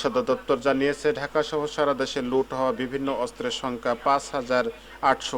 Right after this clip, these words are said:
ঊনত্রিশটি। এর মধ্যে তিন সেপ্টেম্বর পর্যন্ত উদ্ধার হয়েছে তিন হাজার সাতশো তেষট্টিটি। রাইফেল, এসএমজি, এলএমজি ও পিস্তল এখনও উদ্ধার করা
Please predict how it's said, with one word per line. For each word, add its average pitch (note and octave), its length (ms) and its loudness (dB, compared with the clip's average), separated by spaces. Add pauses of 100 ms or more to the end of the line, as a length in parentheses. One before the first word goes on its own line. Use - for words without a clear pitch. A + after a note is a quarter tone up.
ঊনত্রিশটি। A#2 560 -4 (160)
এর A#2 80 2 (100)
মধ্যে A#2 280 -2 (120)
তিন B2+ 140 -4 (140)
সেপ্টেম্বর C3+ 520 0
পর্যন্ত - 420 -2 (200)
উদ্ধার A#2+ 280 0
হয়েছে A#2 200 -2 (120)
তিন B2 140 0 (100)
হাজার A#2+ 280 4 (580)
সাতশো - 380 2 (100)
তেষট্টিটি। A#2 640 -2 (160)
রাইফেল, A2+ 460 0 (600)
এসএমজি, C3 760 2 (240)
এলএমজি A#2+ 500 2 (140)
ও - 20 4 (140)
পিস্তল B2 360 -2 (120)
এখনও A#2 280 -2
উদ্ধার A#2 240 -2
করা A#2 240 2